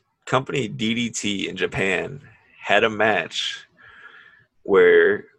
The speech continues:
one of their wrestlers, Dino, had to start at the bottom floor and get to the roof of the building because he,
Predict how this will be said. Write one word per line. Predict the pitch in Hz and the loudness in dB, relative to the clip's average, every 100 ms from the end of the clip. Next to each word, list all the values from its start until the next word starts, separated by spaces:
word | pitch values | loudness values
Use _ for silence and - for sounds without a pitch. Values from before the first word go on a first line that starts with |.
| _ | _
one | - 101 | 0 2
of | 101 | 4
their | 104 98 | 4 4
wrestlers, | 98 101 - 90 90 76 | 2 -2 -6 -6 -6 -10
Dino, | 73 82 98 104 80 78 - - _ - | -16 -12 -8 -6 -6 -6 -10 -16 _ -6
had | 95 90 | 0 0
to | 90 | 0
start | - 95 101 | 0 4 4
at | - | 2
the | |
bottom | 101 101 95 | 2 2 2
floor | 98 92 92 87 107 - _ _ _ _ _ _ _ _ _ _ _ _ | -2 2 2 2 -2 -10 _ _ _ _ _ _ _ _ _ _ _ _
and | 90 92 | -8 2
get | 107 - | 2 4
to | 123 | 0
the | 87 85 | 0 0
roof | 80 98 90 - - - | 0 -2 -2 -6 -18 -6
of | 95 92 | -6 -4
the | 90 | -2
building | 101 107 90 80 87 - | 4 4 4 -2 -6 -14
because | - - 98 90 - | -14 -2 0 0 -4
he, | 107 101 98 95 | -4 -4 -6 -8